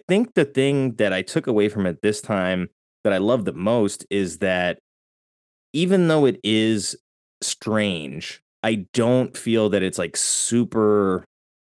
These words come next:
inaccurate. Like, the older I've gotten, the more I've realized that, like, Christmas is not the same for everybody.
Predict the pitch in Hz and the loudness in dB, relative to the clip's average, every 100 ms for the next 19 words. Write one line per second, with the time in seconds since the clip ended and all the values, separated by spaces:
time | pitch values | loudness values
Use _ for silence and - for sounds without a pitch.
0 | - 113 92 87 - 160 147 127 123 170 | -6 -2 -2 -2 -2 0 0 2 2 4
1 | 202 113 98 113 104 92 98 101 90 95 | 4 2 0 -2 -2 -2 0 0 0 -2
2 | 92 90 87 80 82 - 151 156 104 90 | -2 -2 -4 -4 -6 -4 -2 0 -2 -2
3 | 95 - - 85 87 76 80 82 67 65 | -4 -6 -6 -4 -4 -4 -4 -4 -6 -10